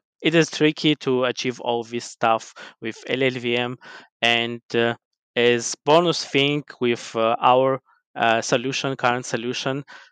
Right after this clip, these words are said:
uh, we can easily experiment with, uh, new things, uh,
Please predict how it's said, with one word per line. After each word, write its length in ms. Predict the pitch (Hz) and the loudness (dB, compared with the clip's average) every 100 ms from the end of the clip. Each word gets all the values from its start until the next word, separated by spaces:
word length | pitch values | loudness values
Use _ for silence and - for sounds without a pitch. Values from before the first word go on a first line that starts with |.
| _ | _
uh, 600 | 110 107 107 104 101 113 135 | -8 -4 -2 0 -2 -4 -4
we 140 | 131 | -6
can 320 | - 143 131 - | -2 0 0 -2
easily 400 | 139 127 123 123 | -6 -4 -4 -6
experiment 640 | - - 120 113 113 117 - | -8 -12 -10 -10 -8 -10 -12
with, 240 | 107 107 - - | -14 -12 -14 -14
uh, 300 | 101 101 104 | -8 -6 -6
new 220 | 98 120 | -6 -10
things, 540 | 117 - 131 151 - - | -8 -2 -2 -2 -8 -2
uh, 140 | 143 | 0